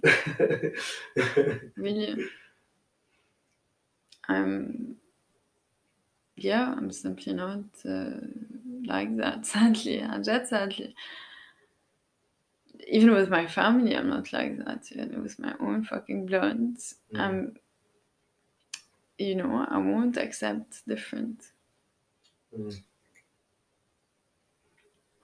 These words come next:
Speaker 2: Very strict. <laughs> Very strict, Amjad. I think I would, I would be a very strict mother, sadly. And then at some point I'll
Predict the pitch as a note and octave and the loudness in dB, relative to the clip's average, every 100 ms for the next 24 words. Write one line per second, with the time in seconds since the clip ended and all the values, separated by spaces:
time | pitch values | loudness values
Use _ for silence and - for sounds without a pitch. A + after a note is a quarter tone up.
0 | - G3 G#3 A#3+ B3 - G#3+ - - C#4 | -20 -2 2 2 2 -2 -2 -2 8 12
1 | C#4 C#4+ D#4+ D#4 E4+ - - - - - | 12 12 12 12 10 6 -6 -6 -8 -10
2 | - G#3 A#3+ - A3+ A3 - G3 F#3+ G3+ | 0 2 2 0 -2 -2 -4 -4 -2 0
3 | G#3+ - - - A3 - G2+ F#2+ - - | 0 0 -2 -4 -2 -2 -2 -4 -6 -8
4 | - F#3+ F#3 F#3 G3 F#3+ F#3+ G3+ A3+ A#3 | -4 -2 -2 -4 -2 -2 0 0 0 0
5 | - - - F#3+ F#3 - G#3 _ _ _ | -4 -8 -8 -10 -10 -14 -20 _ _ _
6 | _ - - _ - - F#2+ F#2 - - | _ -20 -20 _ -16 -4 -2 -2 -6 -14
7 | - - _ _ _ _ _ _ _ _ | -18 -20 _ _ _ _ _ _ _ _
8 | _ _ _ _ _ _ - G3+ G#3+ G#3 | _ _ _ _ _ _ 0 6 6 6
9 | A3+ A3 A3 G3 F#3+ - | 6 6 6 2 0 -2